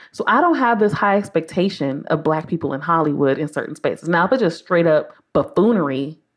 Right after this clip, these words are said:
or it makes me mad, yeah, you know. Um, but they're in, in, insecure because I didn't ha-, I, my expectation was pretty much what it is always with Black shows and Black people working on the show, because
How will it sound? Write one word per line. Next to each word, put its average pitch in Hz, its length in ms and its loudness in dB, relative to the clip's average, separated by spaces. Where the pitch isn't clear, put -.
or 151 100 2
it 165 60 0
makes 165 200 0
me 147 100 -4
mad, 160 480 0
yeah, 156 340 2
you 170 160 0
know. 160 300 0
Um, 151 320 2
but 190 140 0
they're 214 200 4
in, 175 240 0
in, 202 420 -2
insecure 220 600 0
because 170 300 -2
I 175 100 4
didn't 175 220 -2
ha-, 160 220 -12
I, 170 120 0
my 175 140 0
expectation 185 760 -2
was 160 160 2
pretty 170 260 -4
much 160 600 -4
what 165 160 4
it 156 80 2
is 165 160 2
always 147 340 2
with 196 140 -2
Black 208 260 0
shows 226 540 2
and 160 280 0
Black 170 140 -2
people 151 260 -2
working 160 300 0
on 220 80 0
the 226 80 2
show, 262 320 0
because 170 480 2